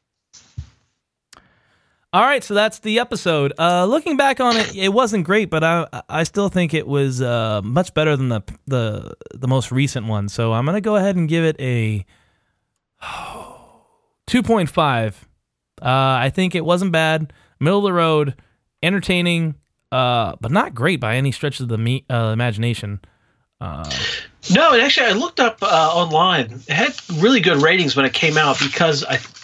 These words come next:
Speaker 2: like, uh, like I discussed a little bit earlier, the grimness of the episode.
Speaker 1: Yeah.
Speaker 2: Um, I did enjoy it. I mean, you know, it, and we keep saying this every week.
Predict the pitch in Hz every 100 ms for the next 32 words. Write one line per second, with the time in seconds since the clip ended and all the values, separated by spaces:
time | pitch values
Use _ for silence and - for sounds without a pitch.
0 | - 151 139 151 160 175 147 143 135 -
1 | 156 156 147 135 127 143 147 127 131 147
2 | 160 147 123 139 123 123 - 135 143 123
3 | 117 - - - - 131 123 110 - 147
4 | 135 143 _ 190 311 349 277 147 185 226
5 | 180 - 180 220 220 226 277 233 - 220
6 | 233 - - 190 202 196 269 - 233 220
7 | 139 190 170 139 165 180 -